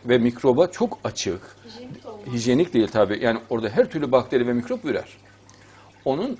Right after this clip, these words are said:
Speaker 1: e, kullanıldıktan sonra çok güzel yıkanması lazım. Diş fırçası nasıl yıkanıyor? Çok temiz yıkanması lazım.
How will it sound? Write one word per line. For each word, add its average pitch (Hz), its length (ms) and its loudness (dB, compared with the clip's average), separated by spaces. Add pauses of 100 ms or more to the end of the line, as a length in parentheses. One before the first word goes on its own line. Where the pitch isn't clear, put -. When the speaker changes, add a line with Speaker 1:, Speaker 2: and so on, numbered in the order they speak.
(160)
Speaker 1:
e, 113 280 0
kullanıldıktan 139 760 0
sonra 123 480 -8
çok 190 220 -6
güzel 170 220 -4
yıkanması 120 480 -2
lazım. 95 220 -2
Diş 120 280 -8
fırçası 127 460 -6
nasıl 151 200 -6
yıkanıyor? 95 500 -6 (460)
Çok 180 260 2
temiz 104 340 -6
yıkanması 123 540 0
lazım. 82 280 -2